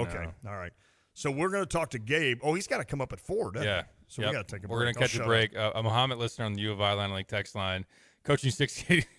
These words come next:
Speaker 2: sixth grade girls basketball almost killed me.
Speaker 1: <laughs>
Speaker 2: So, uh, well, my daughter on the way. I'm sure I will be there at some point,
Speaker 1: Hun,
Speaker 2: but
Speaker 1: what are we doing for dinner tonight? I don't know what you're doing, but I'm heading to the bar. <laughs> 'Cause I just coached that for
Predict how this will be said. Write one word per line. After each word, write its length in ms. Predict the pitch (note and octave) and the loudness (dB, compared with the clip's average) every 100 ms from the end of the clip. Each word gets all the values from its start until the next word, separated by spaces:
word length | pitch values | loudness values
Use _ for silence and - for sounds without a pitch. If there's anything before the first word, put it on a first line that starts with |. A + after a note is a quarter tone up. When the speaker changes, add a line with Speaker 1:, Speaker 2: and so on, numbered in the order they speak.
| - | -12
Speaker 2:
sixth 300 | - D#3+ - | -4 -4 0
grade 180 | C#3 A#2 | -2 2
girls 220 | B2 G#2 | 0 0
basketball 400 | G#2+ G2+ - G2 | 0 -2 -2 -4
almost 220 | F2+ F2+ | -2 -6
killed 180 | - F2 | -10 -10
me. 140 | D#2+ D#2+ D#3 | -12 -10 -6
Speaker 1:
<laughs> 120 | F3+ F3+ C#3 - E3 | -2 -2 -2 -4 -4
Speaker 2:
So, 80 | F#2+ | -2
uh, 460 | F2+ F2 - F2 F2 - - - - - - | -2 -2 -2 -4 -6 -12 -14 -18 -18 -20 -14
well, 160 | F2+ - - - - | -10 -10 -12 -16 -4
my 160 | A2+ | 0
daughter 340 | A#2 D3 C#3+ C3 | 6 8 8 8
on 120 | B2 | 6
the 80 | A#2+ | 6
way. 260 | B2 A#2+ | 6 6
I'm 160 | A2+ A2 - | 6 4 0
sure 140 | B2+ | 2
I 100 | A2+ | 4
will 140 | G#2+ G#2 | 4 2
be 120 | G2+ | -2
there 240 | F#2+ F#2 F#2 | -2 0 -2
at 100 | - | -4
some 200 | F#2+ F2 | -10 -8
point, 280 | F2+ E2+ | -8 -6
Speaker 1:
Hun, 160 | D3 F#3+ | -2 -2
Speaker 2:
but 80 | F#3 | 0
Speaker 1:
what 80 | G#3+ | 0
are 40 | |
we 100 | G#3 | 0
doing 180 | G3+ G3 | 0 -2
for 120 | C#3+ | -2
dinner 260 | C#3+ E3 C#3+ | 0 0 0
tonight? 160 | A#2 A#2 | -4 0
I 160 | C3 | 2
don't 180 | F3 E3 | 4 4
know 80 | C#3 | 4
what 140 | C3+ B2 | 2 0
you're 140 | B2 | -2
doing, 200 | A2 G2+ | -2 -4
but 100 | A2 | 0
I'm 120 | C3+ | 0
heading 240 | A2+ B2 A2 | 2 0 -2
to 60 | |
the 80 | F#2+ | -8
bar. 200 | E2+ C#2 - - - _ - - _ | -10 -12 -16 -20 -20 _ -20 -20 _
<laughs> 560 | G3+ - - _ - _ | -14 -14 -18 _ -20 _
'Cause 180 | D#3 E3 | -2 4
I 120 | F3+ | 4
just 220 | F3+ - | 4 2
coached 320 | F3 D#3+ - | 4 4 4
that 260 | C3 G2+ - | -2 -2 -4
for 220 | A2+ G2 | -10 -12